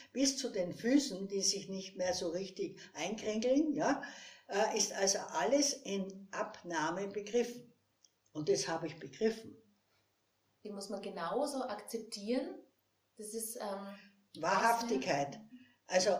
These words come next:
Speaker 1: wenn wir schon nicht glauben, ja. Also, die tatsächliche Wahrhaftigkeit, die ist auch unter Menschen sozusagen zumutbar. Ist nicht nur wichtig, sondern zumutbar. Und gerade beim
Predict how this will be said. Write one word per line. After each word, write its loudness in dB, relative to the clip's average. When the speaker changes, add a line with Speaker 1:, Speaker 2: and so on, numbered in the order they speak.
Speaker 1:
wenn 8
wir 2
schon 2
nicht 2
glauben, 8
ja. 4
Also, 4
die 0
tatsächliche 4
Wahrhaftigkeit, 2
die -2
ist 0
auch 2
unter -2
Menschen -2
sozusagen -4
zumutbar. 6
Ist 2
nicht 0
nur -2
wichtig, 2
sondern -4
zumutbar. 0
Und -6
gerade 4
beim -4